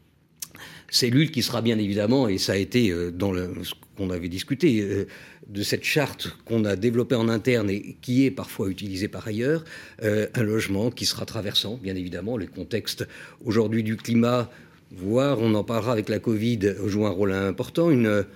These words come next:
un prolongement extérieur. On a vu pendant la covid la nécessité de pouvoir être dehors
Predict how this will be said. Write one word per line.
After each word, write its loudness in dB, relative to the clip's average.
un 0
prolongement 2
extérieur. 0
On 0
a 2
vu -2
pendant 0
la 2
covid 0
la -2
nécessité 2
de 0
pouvoir -2
être -2
dehors 2